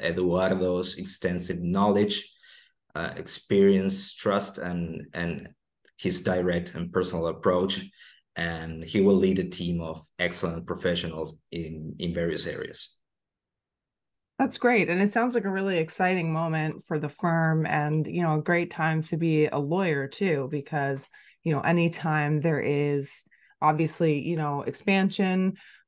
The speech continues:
Speaker 2: um, into a new market, um, but also, you know, challenges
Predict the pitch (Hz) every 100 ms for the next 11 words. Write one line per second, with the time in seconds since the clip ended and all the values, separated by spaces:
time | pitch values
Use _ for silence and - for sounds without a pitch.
0 | - 160 151 147 143 - - 165 156 175
1 | 160 151 180 170 151 151 165 165 165 160
2 | 156 - 156 151 156 165 156 156 165 160
3 | 165 156 151 143 156 139 - 170 165 151
4 | 156 156 156 151 147 147